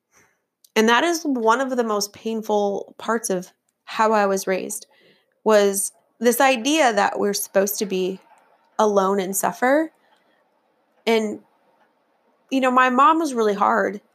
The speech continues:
but I often wonder how different my mom would have been if she had had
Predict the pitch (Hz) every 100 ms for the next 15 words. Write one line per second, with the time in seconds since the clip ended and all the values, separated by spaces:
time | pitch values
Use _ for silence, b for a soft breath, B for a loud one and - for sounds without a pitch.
0 | _ _ _ _ _ _ _ _ 202 233
1 | 214 - _ - - - 240 226 240 -
2 | 247 240 247 240 220 214 202 202 220 -
3 | 196 190 190 185 180 190 190 185 180 254
4 | 233 185 - 214 202 202 180 185 175 175